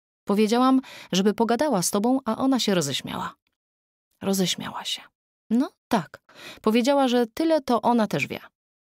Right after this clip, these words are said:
Miała kogoś innego? No co ty, ona jest krystalicznie uczciwa. Gdyby miała zamiar wdawać się w romans, najpierw zerwałaby z tobą. Dobrze, Wera, podzwoń do ludzi i prześlij mi kontakty, okej?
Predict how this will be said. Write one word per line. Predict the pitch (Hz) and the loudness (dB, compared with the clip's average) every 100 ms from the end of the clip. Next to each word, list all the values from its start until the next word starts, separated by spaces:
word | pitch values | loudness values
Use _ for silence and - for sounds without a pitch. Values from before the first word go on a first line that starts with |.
| _ - | _ -6
Miała | 165 170 | -2 -2
kogoś | 165 175 180 | -2 -2 0
innego? | 190 185 185 185 269 - _ _ _ _ | 2 2 4 4 2 -4 _ _ _ _
No | 165 165 | 0 2
co | - 160 135 | 2 -2 -2
ty, | - - _ _ - | -6 -14 _ _ -2
ona | 175 165 | 2 2
jest | 170 - | 0 -2
krystalicznie | - 202 - 214 196 - - 220 | -2 -2 0 0 0 -2 -4 -6
uczciwa. | 135 - - 101 - - _ - - | -6 -6 -6 -6 -8 -14 _ -20 -6
Gdyby | 180 175 185 | 0 2 4
miała | 190 196 | 4 2
zamiar | 185 190 180 160 | 2 2 0 0
wdawać | 165 190 180 | 0 0 0
się | - 156 | -2 -2
w | 156 | -2
romans, | 208 254 262 | 0 0 0
najpierw | 226 240 254 262 - - | 0 -2 -2 -6 -6 -2
zerwałaby | 214 294 185 - - | 2 2 0 -4 -6
z | - | -6
tobą. | - - - - _ _ _ - - - | -6 -8 -10 -12 _ _ _ -18 -8 -2
Dobrze, | 196 156 151 | 0 0 -2
Wera, | 160 196 151 - - - - _ | 0 0 0 -6 -20 -20 -20 _
podzwoń | - 247 233 240 | 2 2 4 2
do | 220 | 2
ludzi | 202 208 226 220 | 2 2 0 -2
i | 196 | -4
prześlij | - 220 214 214 202 | -2 -2 0 0 0
mi | 202 | 0
kontakty, | 202 196 170 - 131 | 0 -2 -2 -6 -8
okej? | 135 196 220 | -4 -2 -2